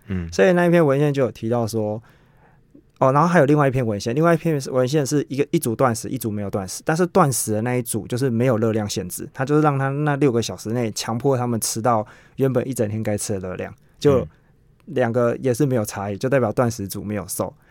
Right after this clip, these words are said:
Speaker 2: 所以其实如果你今天有办法在，例如说六小时以内，把你二十四小时该吃的热量都吃进来，那其实断食法是超级不适合你的，因为你一定不会瘦。
Speaker 1: <laughs>
Speaker 2: 对。
Speaker 1: 对，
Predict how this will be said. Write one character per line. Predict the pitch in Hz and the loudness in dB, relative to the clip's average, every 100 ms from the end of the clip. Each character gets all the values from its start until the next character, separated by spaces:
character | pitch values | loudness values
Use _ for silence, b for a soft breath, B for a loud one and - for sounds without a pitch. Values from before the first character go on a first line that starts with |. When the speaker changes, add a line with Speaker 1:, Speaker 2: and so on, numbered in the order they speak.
| b b | b b
Speaker 2:
所 | - 180 | 2 4
以 | 165 | 6
其 | 147 | 4
实 | 143 143 143 b b - | 4 4 2 b b 2
如 | 156 | 6
果 | 160 127 | 6 4
你 | 113 | 2
今 | 135 | 0
天 | 139 | 0
有 | 117 | 0
办 | 117 | 0
法 | 127 107 | 0 -2
在， | - 120 110 - - | 0 0 -2 -6 -4
例 | 131 | 0
如 | 117 | 2
说 | 117 117 120 | 2 2 4
六 | 143 | 4
小 | 113 98 | 2 -2
时 | 104 | -6
以 | 98 | -4
内， | 110 104 107 | -4 -6 0
把 | 127 | 2
你 | 139 - | 2 0
二 | 147 | 0
十 | 139 | 2
四 | 143 | 0
小 | 135 104 | 0 -2
时 | 110 | -2
该 | 110 117 | 0 0
吃 | - | 2
的 | 113 | 0
热 | 113 | 2
量 | 113 110 | 0 0
都 | 107 | -2
吃 | 107 - | -4 -8
进 | 101 104 | -6 -8
来， | - - | -8 -6
那 | 151 | -4
其 | 143 131 | -2 -2
实 | 131 | 2
断 | 147 | 2
食 | 113 113 | 2 -2
法 | 104 | -4
是 | 104 117 | -4 -6
超 | - 120 | -2 0
级 | 113 | 0
不 | 104 | -4
适 | 110 117 | -4 -2
合 | 101 101 | -2 -6
你 | 101 | -8
的， | - - | -12 -4
因 | 143 | 0
为 | 131 | 2
你 | 110 | 0
一 | |
定 | 107 139 | 0 0
不 | 107 | 0
会 | 110 | -2
瘦。 | 104 110 101 - _ | 0 0 -2 -8 _
Speaker 1:
<laughs> | _ - | _ -4
Speaker 2:
对。 | 110 | 2
Speaker 1:
对， | 90 | 2